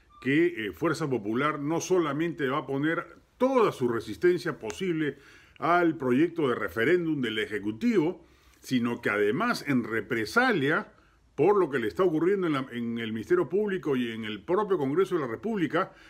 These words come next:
va a propender a generar una situación de vacancia si la situación se per-, lo permite. Eh, puntualmente, si sale alguna denuncia contra Vizcarra y esta convoca a las dos izquierdas del Frente Amplio y Nuevo Perú,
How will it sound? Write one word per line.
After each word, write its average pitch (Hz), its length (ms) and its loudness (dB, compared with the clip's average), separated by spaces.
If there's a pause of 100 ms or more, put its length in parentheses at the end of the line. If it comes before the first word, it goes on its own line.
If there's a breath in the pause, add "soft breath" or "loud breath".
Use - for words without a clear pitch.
(300 loud breath)
va 175 120 6
a 226 100 2
propender 190 720 4
a 202 240 2
generar 147 560 0
una 202 340 0
situación 180 440 -2
de 196 100 6
vacancia 196 580 2
si - 220 -4
la 135 160 2
situación 139 540 0
se 170 120 0
per-, 127 300 -4
lo 123 140 -4
permite. 151 540 2 (480 soft breath)
Eh, 98 120 -6 (160)
puntualmente, 151 1040 2
si 135 280 -4
sale 240 300 2
alguna 220 380 2
denuncia 202 520 2
contra 151 300 -2
Vizcarra 196 520 0
y 175 120 0
esta 202 640 -2
convoca 185 560 0
a 170 40 -2
las 160 380 -4
dos 220 240 2
izquierdas 208 640 2 (300 loud breath)
del 123 100 2
Frente 208 380 4
Amplio 190 260 0
y 175 60 0
Nuevo 214 260 2
Perú, 214 340 0